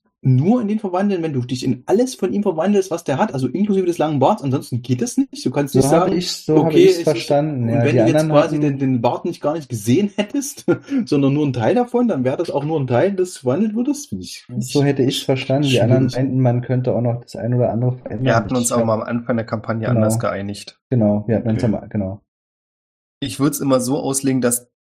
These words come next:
Speaker 3: er sich unbewusst versucht, alles genau so nachzubilden. Also wenn er es nicht gesehen hätte, wie lang der Bart ist, hätte er so
Speaker 1: Ja.
Speaker 3: viel nachgebildet, wie er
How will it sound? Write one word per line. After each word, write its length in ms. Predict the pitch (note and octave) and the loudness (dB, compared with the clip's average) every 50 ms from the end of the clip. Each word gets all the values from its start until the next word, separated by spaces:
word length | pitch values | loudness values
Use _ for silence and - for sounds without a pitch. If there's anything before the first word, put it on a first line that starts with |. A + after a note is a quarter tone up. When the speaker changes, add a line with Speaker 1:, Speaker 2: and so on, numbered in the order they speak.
| _ _ | _ _
Speaker 3:
er 80 | C3 C3 | -2 0
sich 280 | B2+ C3+ C3+ - - - | 0 0 -4 -6 0 2
unbewusst 600 | E3+ F3 F3+ E3+ D#3 C3+ C3 C3+ C3+ - - - | 2 2 2 2 -2 -2 -2 -2 -4 -4 -6 -6
versucht, 320 | C#3 A#2+ B2 D3 C#3+ - | -6 -4 -4 -6 -6 -4
alles 260 | - B2+ C3 C3 - | -4 -2 -2 -2 -4
genau 280 | - B2+ A#2+ A#2+ B2 B2+ | -2 0 0 2 0 0
so 200 | A#2+ B2+ B2 B2 | 0 0 0 0
nachzubilden. 640 | A#2+ A#2 A2+ B2+ B2 - - B2+ B2 B2 A#2+ A#2 A2+ | 2 2 0 0 -2 -6 -10 -4 0 0 0 0 0
Also 160 | A#2 A2+ A#2 | -2 -2 2
wenn 100 | A#2+ B2 | 2 2
er 40 | B2+ | 2
es 100 | A#2+ - | 0 -2
nicht 140 | B2 - | -10 -8
gesehen 280 | - A2+ G2+ A#2+ C#3 D#3+ | -6 -4 0 0 2 2
hätte, 200 | D#3+ D#3 D#3 D3 | 0 -2 -2 -4
wie 40 | C3+ | -4
lang 180 | B2+ B2+ C3+ | -2 -2 -2
der 80 | C#3 C3 | -2 -2
Bart 220 | A#2 A#2 A#2 C3 | 0 0 -2 -2
ist, 140 | D3+ C3 - | -2 -6 -6
hätte 160 | C3 A#2+ B2+ | -6 -4 -2
er 80 | B2 A#2+ | 0 0
so 120 | - G2+ | 2 2
Speaker 1:
Ja. 100 | G2 G#2 | 2 2
Speaker 3:
viel 80 | A2 B2 | 2 2
nachgebildet, 540 | A#2+ A2+ A#2+ A#2 - B2 A#2+ A#2 A#2 A2+ - | 2 0 0 -2 -2 -2 -2 -2 -2 -4 -4
wie 160 | B2 B2 A#2 | -2 -2 0
er 120 | A2+ A2 | -2 -2